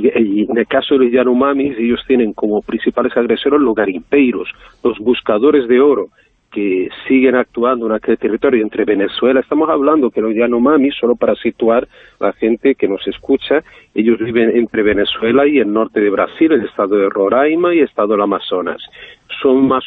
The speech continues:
o menos unos veinte, veinte y tantos mil, no se sabe exactamente, porque son pueblos nómadas,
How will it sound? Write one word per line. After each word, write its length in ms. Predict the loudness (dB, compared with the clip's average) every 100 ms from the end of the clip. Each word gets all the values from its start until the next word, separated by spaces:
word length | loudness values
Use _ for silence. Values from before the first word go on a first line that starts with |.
| -2
o 80 |
menos 400 | 2 2 2 0 -2
unos 260 | -2 0 2
veinte, 400 | 2 2 0 -2
veinte 300 | -2 -6 -6
y 80 | -2
tantos 340 | -2 0 2
mil, 120 | 2
no 120 | 2 2
se 160 | 0
sabe 280 | -2 -4 -4
exactamente, 800 | -6 -6 -4 -8 -6 -8 -2 -2
porque 260 | -2 -8
son 260 | -6 -2 -2
pueblos 380 | 0 0 0 -2
nómadas, 460 | 0 2 2 0